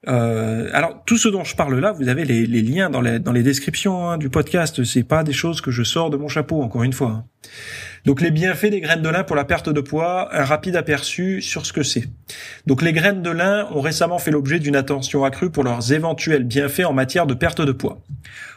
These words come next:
Au Canada, les produits contenant au moins deux cuillères à soupe de graines de lin moulues peuvent désormais afficher des allégations santé concernant la réduction du cholestérol. Vous savez, les allégations, c'est quand vous achetez un produit,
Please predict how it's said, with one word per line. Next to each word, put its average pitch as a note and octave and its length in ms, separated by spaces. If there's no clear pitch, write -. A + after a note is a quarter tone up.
Au C3 100
Canada, D#3 540
les D#3 120
produits E3 360
contenant D#3 400
au C#3+ 100
moins B2+ 320
deux A#2+ 260
cuillères F#3 340
à D3+ 80
soupe D#3 320
de B2+ 100
graines C#3+ 260
de C3+ 80
lin C3 180
moulues D3 440
peuvent C#3 220
désormais F3 440
afficher D#3 380
des C#3+ 220
allégations C#3 480
santé D#3 400
concernant D#3 480
la C3+ 100
réduction D3+ 460
du C3+ 80
cholestérol. D#3 560
Vous - 480
savez, D#3 200
les C#3+ 180
allégations, C3+ 580
c'est B2 300
quand C#3 140
vous C#3 180
achetez D#3 220
un D3 100
produit, C#3 540